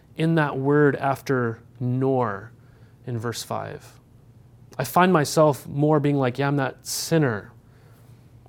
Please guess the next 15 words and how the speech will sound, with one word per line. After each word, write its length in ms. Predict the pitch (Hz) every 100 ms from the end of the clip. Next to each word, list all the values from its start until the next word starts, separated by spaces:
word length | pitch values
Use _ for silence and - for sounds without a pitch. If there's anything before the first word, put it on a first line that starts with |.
| - - -
As 120 | 147
we 80 | 175
read 380 | 156 170 196 170
words 340 | 143 165 170
like 140 | 143 123
J 160 | 151
C 200 | 147 175
Ryle's, 600 | 151 156 190 151 127 123
and, 240 | - 143 139
and 280 | 147 139 143
we 160 | 180
may 180 | 190 175
be 180 | 160 165
comforted, 720 | - - 214 214 202 139 117
maybe 440 | 131 135 135 123